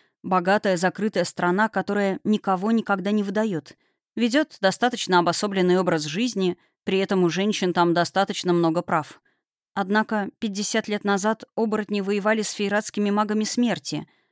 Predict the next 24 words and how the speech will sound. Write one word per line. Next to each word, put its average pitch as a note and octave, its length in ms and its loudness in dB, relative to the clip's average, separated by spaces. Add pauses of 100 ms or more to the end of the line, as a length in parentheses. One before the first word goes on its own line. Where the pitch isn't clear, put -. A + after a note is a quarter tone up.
(120)
а F#3 100 2
я F3+ 180 4
наполовину G3 540 0
фейратка, F#3+ 640 0
о D#3 60 4
чём E3+ 220 -4
всем E3+ 220 0
известно, E3 560 0 (420)
и A3+ 100 0
для F3+ 220 2
оборотней F3 720 2
тайной F#3 460 2
долго E3+ 280 -2
не E3+ 140 4
останется. D#3 680 -4 (360)
Они B3+ 200 6
не B3+ 180 8
любят A3+ 280 0
тёмных, D#3 500 0 (300)
а B3+ 100 4
я A3 160 4
барахлящий G#3+ 560 2
маг F3 180 2
смерти. D3+ 580 -2